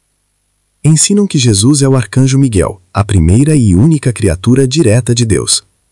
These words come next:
Ele seria um Deus, minúsculo, mas não o Deus Todo-Poderoso. Bíblia, exegese. João um onze afirma:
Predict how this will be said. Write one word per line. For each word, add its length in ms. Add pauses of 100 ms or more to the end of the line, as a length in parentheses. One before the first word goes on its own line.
(380)
Ele 160
seria 540 (140)
um 200
Deus, 480
minúsculo, 640 (100)
mas 240
não 240
o 80
Deus 300
Todo-Poderoso. 720 (1300)
Bíblia, 460 (160)
exegese. 640 (1200)
João 240
um 320
onze 320
afirma: 480